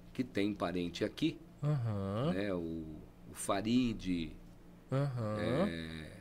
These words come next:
Speaker 1: essa família, a Inês, né?
Speaker 2: Sim.
Speaker 1: É, são, são tios do, do Júnior. O, o pai do Júnior,
Speaker 2: Ah.
Speaker 1: o Jorge Feres,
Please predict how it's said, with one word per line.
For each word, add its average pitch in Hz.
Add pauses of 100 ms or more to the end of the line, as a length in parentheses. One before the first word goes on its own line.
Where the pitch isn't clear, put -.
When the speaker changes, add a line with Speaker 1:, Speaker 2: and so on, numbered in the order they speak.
(140)
Speaker 1:
essa -
família, 98
a -
Inês, 107
né? 131
Speaker 2:
Sim. 127
Speaker 1:
É, 95
são, 101
são 110
tios 170
do, 180
do 170
Júnior. 117
O, 87
o 87
pai 120
do 117
Júnior, 92
Speaker 2:
Ah. 90
Speaker 1:
o 92
Jorge 117
Feres, 135